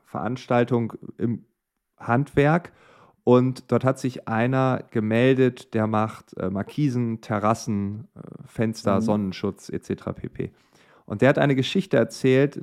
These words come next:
Speaker 1: das ist bei ihm in der Familie so gewesen, da war ein junger Bursche bei ihm in der Familie, er war der Onkel oder sonst was.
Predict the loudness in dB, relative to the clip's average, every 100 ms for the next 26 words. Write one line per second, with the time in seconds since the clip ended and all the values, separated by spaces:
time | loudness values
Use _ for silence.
0 | -8 -10 -12 -14 -8 -4 -2 0 -2 -2
1 | 0 4 4 4 0 0 0 0 0 -2
2 | 0 2 0 0 0 0 -4 -10 _ _
3 | _ _ _ 2 4 2 6 4 6 4
4 | 4 2 0 -4 -4 0 4 6 6 4
5 | 2 2 2 2 0 0 0 0 -2 -4
6 | -2 -4